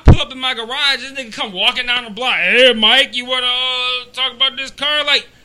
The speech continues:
the, yesterday I was like, "No, nigga, like, I'm busy, like, I got shit to do." And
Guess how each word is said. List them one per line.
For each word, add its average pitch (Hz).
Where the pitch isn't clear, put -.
the, 214
yesterday 240
I 240
was 214
like, 202
"No, 269
nigga, 247
like, 247
I'm 220
busy, 202
like, 190
I 190
got 220
shit 233
to 202
do." 262
And 202